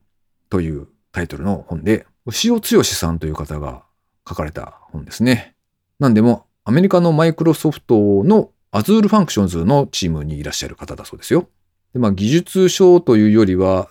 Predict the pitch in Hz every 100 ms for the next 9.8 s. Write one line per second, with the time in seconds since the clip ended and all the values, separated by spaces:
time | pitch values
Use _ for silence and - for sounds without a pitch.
0 | _ 131 131 147 139 135 139 98 90 80
1 | 76 69 - 80 71 - - - 156 -
2 | 147 - 92 87 85 82 78 98 92 87
3 | - 196 143 - 90 82 87 82 - _
4 | _ _ _ - 95 101 107 - 101 98
5 | 95 92 95 90 90 85 87 78 80 78
6 | 85 82 71 _ - 73 123 220 - _
7 | _ 147 170 131 92 80 76 - _ _
8 | - 135 95 87 - 160 170 165 160 139
9 | 113 135 120 80 65 82 98 -